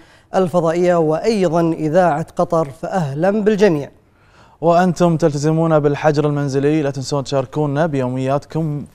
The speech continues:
Speaker 2: وبرامجكم في البيت على الرقم الظاهر أسفل الشاشة خمسة تسعة تسعة خمسة ثمانية خمسة ثمانية خمسة، والتفاعل معنا بأسئلتكم واقتراحاتكم على هاشتاج البرنامج المسافة الاجتماعية.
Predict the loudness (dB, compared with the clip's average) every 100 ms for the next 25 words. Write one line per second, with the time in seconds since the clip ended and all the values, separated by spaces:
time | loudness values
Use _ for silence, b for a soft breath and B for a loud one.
0 | -6 -4 0 0 0 -2 -2 -2 -2 -4
1 | 2 2 2 B B B -10 -6 -4 -2
2 | 2 2 2 -2 -2 -2 0 0 0 0
3 | 0 -2 -2 -6 -6 -6 -4 -6 -8 -4
4 | -4 -4 -6 -4 -4 -4 -6 -8 -8 -8
5 | -6 -6 -4 -4 0 0 0 B B -20
6 | -18 -10 0 0 0 -2 -4 -4 -4 -4
7 | -6 -2 -2 -2 -4 -4 -4 -6 -2 -4
8 | 0 -2 -2 -4 -4 B B B -14 -6
9 | -6 0 0 2 0 -2 0 -2 -2 -4
10 | -8 -10 -8 -6 -6 -6 -10 -8 -10 -10
11 | -18 -20